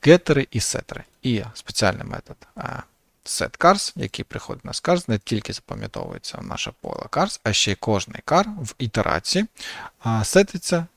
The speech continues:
через метод setPerson з істопу цього об'єкту для того, щоб створити двохнаправлену асоціацію.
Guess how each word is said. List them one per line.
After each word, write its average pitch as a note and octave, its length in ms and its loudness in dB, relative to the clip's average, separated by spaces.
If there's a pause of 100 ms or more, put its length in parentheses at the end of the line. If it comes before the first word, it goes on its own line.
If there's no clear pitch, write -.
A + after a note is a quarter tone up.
через G#2 320 2
метод F#2+ 300 -2
setPerson D#3+ 580 -2
з G#2+ 160 -2
істопу - 380 -8
цього G#2 320 -6
об'єкту - 300 -12
для A2 80 0
того, G#2+ 280 -8
щоб - 260 -10
створити - 500 -4 (180)
двохнаправлену C#3 1120 2 (120)
асоціацію. - 800 -2